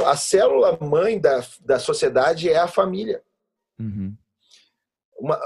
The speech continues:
Speaker 1: famílias desestruturadas vão, nós vamos ter igrejas desestruturadas, por mais que a gente estruture um templo,
Speaker 2: Uhum.
Speaker 1: por mais que a gente tenha todas as condições, é, necessárias e fundamentais para um culto,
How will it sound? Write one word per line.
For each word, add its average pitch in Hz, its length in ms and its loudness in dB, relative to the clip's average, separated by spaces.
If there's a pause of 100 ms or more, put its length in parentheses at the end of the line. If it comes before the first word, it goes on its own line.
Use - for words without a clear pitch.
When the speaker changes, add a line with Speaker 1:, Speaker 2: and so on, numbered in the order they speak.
(100)
Speaker 1:
famílias 214 800 -2
desestruturadas 156 960 -4 (140)
vão, 165 260 -4 (140)
nós 143 200 -4
vamos 165 200 -6
ter 180 140 -4
igrejas 165 500 -4
desestruturadas, 123 1120 -8
por 143 180 -10
mais 170 240 0
que - 80 -2
a 185 40 0
gente 190 260 -4
estruture 196 540 -4
um 240 80 -4
templo, 220 440 -2 (560)
Speaker 2:
Uhum. 110 260 -2
Speaker 1:
por 127 80 -2
mais 156 220 0
que 196 80 0
a - 20 2
gente 160 160 -6
tenha 180 360 -2 (380)
todas 202 520 2
as - 360 0
condições, 175 880 -6 (460)
é, 127 440 2
necessárias 139 1000 -2
e 143 160 -12
fundamentais 143 960 -2
para 143 220 -2
um 139 80 -8
culto, 151 560 -12